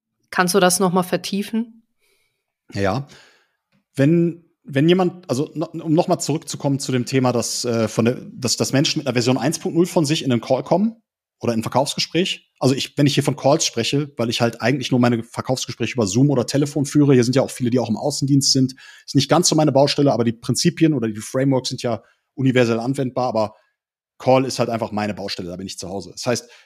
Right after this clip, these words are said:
Speaker 2: wenn jemand in den
Speaker 1: Ja.
Speaker 2: Call kommt mit seiner Version eins Punkt null, hat schon alles ausprobiert, super frustriert,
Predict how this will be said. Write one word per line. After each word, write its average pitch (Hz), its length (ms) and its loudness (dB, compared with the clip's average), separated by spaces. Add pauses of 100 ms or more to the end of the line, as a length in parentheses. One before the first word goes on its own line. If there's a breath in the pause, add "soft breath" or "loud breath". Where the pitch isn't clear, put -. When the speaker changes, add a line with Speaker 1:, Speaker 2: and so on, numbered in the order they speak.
(100)
Speaker 2:
wenn 123 120 4
jemand 151 180 4
in 139 80 2
den 131 80 4
Speaker 1:
Ja. 180 140 4
Speaker 2:
Call - 160 -4
kommt 190 400 -2 (640)
mit 135 200 0
seiner 143 220 4
Version 127 240 4
eins 143 240 0
Punkt 165 180 -2
null, 165 380 4
hat 135 200 -4
schon 127 140 -4
alles 143 200 -2
ausprobiert, 135 680 0 (120)
super 139 280 -2
frustriert, 131 600 -4